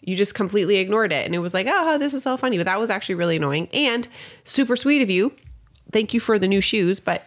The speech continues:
yesterday you came home and bought everybody new shoes because we are going to Florida at the end of February for a cruise. In your defense, the kids do need new shoes. They are absolutely grown out of their other shoes. They each have, like, one pair, and we are struggling. So, like, I get it.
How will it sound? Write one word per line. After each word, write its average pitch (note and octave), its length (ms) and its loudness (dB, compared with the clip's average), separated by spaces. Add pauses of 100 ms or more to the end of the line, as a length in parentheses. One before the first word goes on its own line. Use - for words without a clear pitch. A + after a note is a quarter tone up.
(100)
yesterday F#3+ 500 -2
you F#3 180 0
came F#3+ 220 -2
home F3+ 220 -2
and E3+ 120 0
bought F3 220 -2
everybody F#3 360 0
new F3+ 140 0
shoes E3 360 -2
because E3+ 280 -8
we D3 120 -4
are D#3 100 -2
going D#3 280 -4
to B3+ 100 -10
Florida D#3 500 -4 (300)
at - 100 -6
the D3 80 -4
end D3 100 -2
of F#3 80 -4
February E3 400 -2
for F3 180 -2
a F3 60 -2
cruise. - 380 -4 (480)
In G3 180 0
your C4+ 120 2
defense, - 600 -2 (520)
the E3+ 320 0
kids G#3 320 0
do F#3 180 4
need E3 240 2
new D3+ 120 2
shoes. C3+ 340 -4
They C#3+ 160 0
are C3+ 140 -2 (100)
absolutely E3+ 540 -2
grown D3+ 400 -2
out C#3 240 -2
of C#3+ 140 -6
their C#3+ 140 0
other C3+ 200 -2
shoes. G#3 340 0
They F3 80 0
each D3+ 220 -2
have, D3 180 -4
like, D3 180 -2
one D3 320 0
pair, D3 300 -2
and D#3+ 120 0
we D3 120 0
are D3 120 0
struggling. - 480 -6
So, D#3 180 -4
like, C3+ 260 -2
I D3+ 140 -2
get C#3 220 -2
it. F#3 240 -2